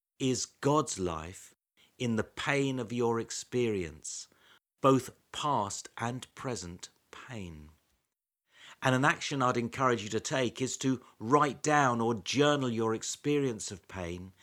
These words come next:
in following Jesus at every step. It will become for you, and perhaps others, a testimony of God's grace.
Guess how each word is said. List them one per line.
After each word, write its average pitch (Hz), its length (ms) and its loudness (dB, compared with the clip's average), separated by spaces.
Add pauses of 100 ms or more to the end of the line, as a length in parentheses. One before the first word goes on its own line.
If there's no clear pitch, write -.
(220)
in 117 160 -2
following 123 580 -2
Jesus 123 680 -6
at 113 140 -4
every 113 260 -6
step. - 640 -10 (1600)
It 147 160 0
will 131 400 4 (100)
become 117 600 -4
for - 180 -8
you, 95 640 -4 (200)
and 147 160 -8
perhaps - 480 -6
others, 87 540 -4 (260)
a 113 100 -10
testimony 90 760 -8
of 90 140 -12
God's 98 320 -10
grace. 90 560 -12